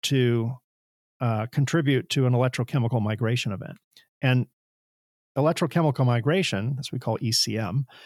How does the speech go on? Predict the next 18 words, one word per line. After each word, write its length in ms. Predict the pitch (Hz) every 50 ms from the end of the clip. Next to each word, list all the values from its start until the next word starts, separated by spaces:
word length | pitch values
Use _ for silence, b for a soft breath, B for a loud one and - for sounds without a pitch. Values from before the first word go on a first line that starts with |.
| B B B B _ _ _
uh, 80 | - -
'cause 140 | - - 120
we 60 | 127
don't 120 | 120 120
like 120 | - 107 -
to 80 | 127
say 120 | 120 - 107
big 160 | 92 107 101
words, 520 | 101 110 104 98 101 120 - - 151 - _ _ -
uh, 260 | 127 117 113 117 117 - - _ b b b b b _ _ _ -
E 120 | 165 165
C 240 | 160 - - 185 170
M 400 | 160 151 143 147 143 143 143 - _ _ _
can 140 | - 147 147
manifest 440 | 143 139 143 143 131 143 135 127 -
itself 520 | - - - - 127 120 117 113 - -
in, 300 | 113 107 110 110 113 117 -
in, 440 | - 143 123 117 113 107 113 117 127